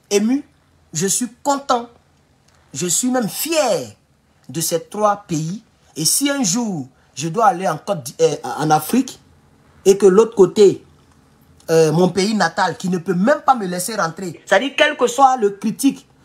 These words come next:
qu'on aurait fait sur un président, mais un président qui dit il est vraiment président d'un pays, il ne peut pas contraindre les gens en exil et arrêter tous ceux qui rentrent et qui ne parlent pas dans sa direction. C'est le cas, malheureusement,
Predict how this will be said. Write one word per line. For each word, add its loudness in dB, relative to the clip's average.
qu'on 2
aurait 4
fait 0
sur 2
un 2
président, 0
mais -2
un 2
président -2
qui -8
dit -8
il -4
est -2
vraiment -4
président -6
d'un -6
pays, -8
il -8
ne -4
peut -12
pas -2
contraindre -8
les -8
gens -4
en -10
exil -12
et 2
arrêter 0
tous -2
ceux 2
qui -4
rentrent -2
et -2
qui -2
ne 0
parlent -6
pas 0
dans -6
sa -8
direction. -6
C'est -4
le -2
cas, -4
malheureusement, 0